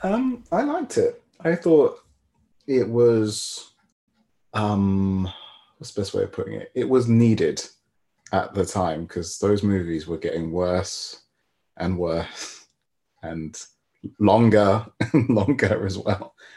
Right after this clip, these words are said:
They were painful, and Bumblebee was a nice breath, breath of fresh air, and it really, um, I mean, me personally, it made me like the character of Bumblebee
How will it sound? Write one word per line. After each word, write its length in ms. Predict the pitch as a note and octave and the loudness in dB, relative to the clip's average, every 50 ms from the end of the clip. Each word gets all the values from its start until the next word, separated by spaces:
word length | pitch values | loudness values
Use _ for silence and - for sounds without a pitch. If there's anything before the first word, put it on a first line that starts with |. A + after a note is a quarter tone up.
| - - _ _ _ _ | -20 -20 _ _ _ _
They 140 | G#2+ G#2 G#2 | 0 4 4
were 120 | G#2 F#2+ | 4 4
painful, 680 | - - G2 G2 F#2+ F#2 - E2 D2+ D#2+ E2+ F2 - - _ | 4 2 2 2 2 0 -2 -4 -4 -4 -6 -6 -12 -12 _
and 360 | F2+ F#2 F#2 F2+ F2+ F2 E2+ - - - - - | -2 -2 0 0 -2 -4 -6 -8 -10 -12 -6 -4
Bumblebee 360 | - G2+ G#2 G#2 G2 G#2 G2 | -2 0 0 0 0 0 0
was 180 | F#2+ F#2+ F#2 G2+ | 2 2 0 0
a 60 | F#2+ | 0
nice 640 | F#2+ F#2+ F#2 F#2 F2+ F2 - - - - - - _ _ _ _ _ _ _ _ _ _ _ _ _ _ _ _ _ _ A#2+ | 0 0 0 0 0 -2 -6 -8 -10 -12 -14 -16 _ _ _ _ _ _ _ _ _ _ _ _ _ _ _ _ _ _ -2
breath, 440 | A2 G#2 F#2+ F#2+ - - - - - A#2+ A2+ - - _ _ _ | 0 0 0 -2 -6 -10 -14 -14 -14 -16 -16 -16 -18 _ _ _
breath 180 | C3+ B2+ - | 2 2 2
of 100 | G#2+ F#2+ | 0 -2
fresh 280 | - A2 G#2 F#2+ - - | 0 0 0 0 2 2
air, 360 | G#2 F#2+ F2 E2 E2 F#2+ - _ _ _ _ _ _ _ _ _ _ | 2 2 2 0 -4 -8 -12 _ _ _ _ _ _ _ _ _ _
and 260 | - F#2 F2+ F2+ E2+ F2+ | -6 -4 -4 -2 0 0
it 240 | F2+ E2+ - - | 0 0 -2 -2
really, 420 | F#2 G#2 G2+ G#2 G2+ G2 F#2 F2+ F2 | 0 2 2 4 4 4 2 2 2
um, 460 | E2 E2 E2 E2 E2 E2+ E2+ E2+ F#2 - _ _ _ _ _ - - _ _ _ _ _ _ _ _ _ _ _ _ _ _ _ _ _ _ - - - _ _ _ _ _ _ _ _ _ | 0 0 0 -2 -4 -4 -6 -8 -10 -14 _ _ _ _ _ -20 -20 _ _ _ _ _ _ _ _ _ _ _ _ _ _ _ _ _ _ -20 -20 -20 _ _ _ _ _ _ _ _ _
I 80 | A#2+ A#2 | 2 4
mean, 240 | A#2+ A2+ G#2+ G#2 | 4 6 6 6
me 160 | G#2+ B2 C3+ A2+ | 6 6 4 4
personally, 640 | - A#2 A2+ A#2 - - G2 F2+ E2+ F2 F2 F2 | 4 6 6 6 4 2 -2 -2 0 -2 -2 0
it 120 | D#2+ E2+ F2 | 0 0 2
made 220 | F#2+ F#2+ G2 F#2 | 2 2 2 2
me 400 | F#2 F2+ F2 F2 E2+ E2 F2+ - _ _ _ _ _ _ _ | 0 -2 -2 -4 -4 -6 -8 -12 _ _ _ _ _ _ _
like 420 | - - F2+ F#2 F2+ F2 - - | -6 -2 2 2 2 2 0 -2
the 120 | - F2+ E2 | -4 -4 -2
character 500 | - - F2+ F#2 F#2 E2 - - E2+ E2 | 0 2 2 4 2 2 2 0 0 -2
of 100 | D2+ - | 0 -2
Bumblebee 640 | F2 F2 F2+ E2+ E2 D#2+ D#2 D#2+ D#2 D2+ D#2 D#2 | -2 -2 -2 -2 -4 -4 -2 -2 -2 -2 -4 -8